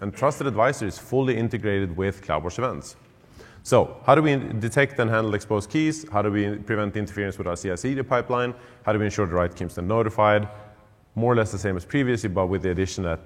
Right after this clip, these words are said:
now it's really sensitive because now we don't have a suspected user, we actually have an exposed user. Couple of items,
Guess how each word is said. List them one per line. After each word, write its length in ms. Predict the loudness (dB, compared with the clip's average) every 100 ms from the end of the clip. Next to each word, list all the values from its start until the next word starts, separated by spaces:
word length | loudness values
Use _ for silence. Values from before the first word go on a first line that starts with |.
| -6
now 160 | -2 0
it's 160 | -2
really 200 | -4 -6
sensitive 400 | -2 -2 -2 -4
because 320 | -6 -8 -8 -4
now 140 | 0
we 120 | 0
don't 260 | 0 -4 0
have 280 | 0 0 -2
a 80 | -8
suspected 520 | -8 0 0 0 0
user, 260 | 0 0 0
we 100 | 0
actually 240 | -2 -4
have 300 | -4 -2 -4 -8 -20 -18 -6
an 100 | -4
exposed 480 | -2 2 2 0 -6
user. 380 | -6 -8 -10 -12 -20 -20 _ -20 -20 _ -20 _ _ -20 -20 -20 -20 _
Couple 280 | 0 2 4
of 80 | 6
items, 480 | 6 4 0 -4